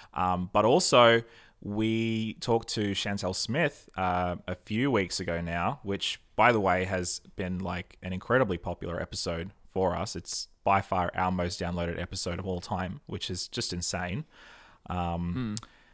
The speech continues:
Speaker 1: and we had a bit of a hack, um, a week after that, um, talking about women in ministry. So I think it's a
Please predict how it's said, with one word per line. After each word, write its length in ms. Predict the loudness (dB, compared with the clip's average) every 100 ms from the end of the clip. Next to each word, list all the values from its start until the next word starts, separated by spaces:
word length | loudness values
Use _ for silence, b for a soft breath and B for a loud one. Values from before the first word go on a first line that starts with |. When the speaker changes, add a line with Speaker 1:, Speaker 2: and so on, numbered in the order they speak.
| b b -4
Speaker 1:
and 640 | 0 0 2 0 0 -4 -6
we 220 | -4 -2
had 200 | 4 6
a 80 | 6
bit 120 | 4
of 80 | 0
a 40 | 0
hack, 440 | 0 0 0 -8 _ -6
um, 520 | -2 -2 -2 -6 -8 -14 -20 _
a 60 | -4
week 280 | -2 -2 0
after 340 | 0 -2 -6
that, 520 | 6 8 8 4 -2 -18 b b b
um, 540 | -2 0 2 0 -4 -12 -8
talking 300 | -6 -2 -2
about 200 | -2 -2
women 240 | -2 -2
in 120 | -2 -2
ministry. 640 | 0 0 -2 -4 -6 -6
So 280 | -2 4 6 6
I 120 | 4
think 280 | 4 0 -2
it's 180 | -2
a 120 | -2